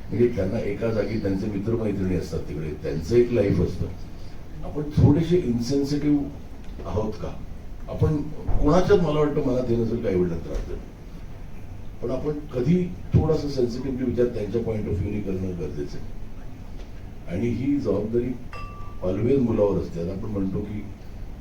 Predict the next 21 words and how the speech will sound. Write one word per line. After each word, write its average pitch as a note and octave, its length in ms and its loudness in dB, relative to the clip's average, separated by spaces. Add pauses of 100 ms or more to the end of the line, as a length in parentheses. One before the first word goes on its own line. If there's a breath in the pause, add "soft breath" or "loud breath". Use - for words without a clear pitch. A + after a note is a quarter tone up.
अं, F2 460 -2
सून A2+ 280 0
आली G2+ 220 0
घरात F#2+ 320 2
की G2 80 -6
ते F#2 180 0
एक F2+ 100 0 (100)
थोडंसं F2 260 -2
भांडायला D#2+ 320 -2
भांडलं D2 260 -4
लागतं, C#2 260 -8
पण A2 140 -6
तेच, C#3 280 -4 (1500)
तिचा B2+ 220 0
काही E3+ 180 4
त्याच्यात D#3+ 200 0
दोष D3+ 240 2
नसतोच. A#2+ 400 2 (2250)
काय - 180 -4
होतं - 240 4
की C#3+ 300 0